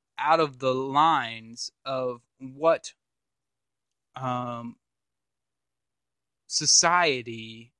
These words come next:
has deemed right and fit for you to talk about. So now you have to watch what you say. You have to watch what you call people, even if you're calling them by the correct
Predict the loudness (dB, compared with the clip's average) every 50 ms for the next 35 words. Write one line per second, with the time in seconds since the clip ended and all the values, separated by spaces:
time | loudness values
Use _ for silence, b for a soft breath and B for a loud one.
0 | _ _ _ 2 4 4 4 4 2 -2 -2 0 2 2 2 2 -2 -4 -4 0
1 | 4 4 4 4 4 0 -8 _ -14 -14 -14 -14 -12 -6 -2 -2 -2 -2 -4 -10
2 | _ _ -14 -12 -10 -10 -10 -10 -12 -8 -2 2 2 2 2 0 -6 -10 -8 -8
3 | -8 -10 -12 _ -12 -10 -8 -6 -6 -4 -2 -2 -4 -4 -6 -6 -6 -6 -6 -8
4 | -10 -20 -20 _ _ _ -6 0 2 2 2 0 -2 -8 -10 -10 -10 -12 -10 -8
5 | -6 -4 -4 -4 -4 -6 -8 -10 -12 -16 -16 -6 -4 -4 -4 -4 -6 -10 -10 -12
6 | -12 -2 0 2 2 2 0 -6 -12 -16 -14 -16 -14 -14 -14 -14 -12 -12 -14 -12
7 | -12 -14 -16 -10 -8 -6 -6 -6 -6 -8 -10 -10 -10 -12 -8 -4 -4 -4 -2 -4
8 | -8 -14 _ -12 -12 -12 -8 -6 -6 -6 -6 -8 -14 -20